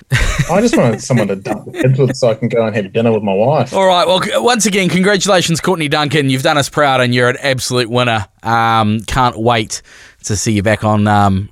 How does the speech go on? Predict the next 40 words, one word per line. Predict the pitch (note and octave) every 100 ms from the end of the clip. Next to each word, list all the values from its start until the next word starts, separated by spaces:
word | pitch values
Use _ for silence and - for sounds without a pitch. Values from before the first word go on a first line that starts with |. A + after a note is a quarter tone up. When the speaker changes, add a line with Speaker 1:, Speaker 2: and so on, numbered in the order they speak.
| -
Speaker 1:
on | G#2
home | G2 A2+ G2
soil, | - B2 A2+ A2 F2+
and | G2+ G2
hopefully | G2 F#2 G#2+ F#2+
we | F2
can | G2
catch | G#2+ G#2 -
up | F#2+ -
and | F2+
hear | E2+ G#2+ F#2+
all | - G2 F#2+
the | F#2
news | F#2 F#2+ F#2 F2+
from | - - F#2+ F2+
the |
horse's | F#2 F#2 - F#2
mouth, | G#2+ F#2+ - - -
so | - -
to | G3
speak. | - - G3 - - - - - -
Hey, | C4+ F#2 - -
a | D3
new | G3+ C4+
bike, | E3+ A#3 A3 F#2 - - _ -
a |
new | A#2+ D#3 F3
story, | - F3+ G#3+ C4 D4+
a | B2+
new | B2+ C3
bike | C#3 C#3 -
that | -
we've | A#2 A#2
been | A2+ G#2
following | - C#3 C3+ B2+ A2+
since | - C3 A#2+ -
it | G#2
was | G2+ -
first | - E3 D#3+ C#3+ - - - -
announced, | - G2 G#2+ B2 D3 - - -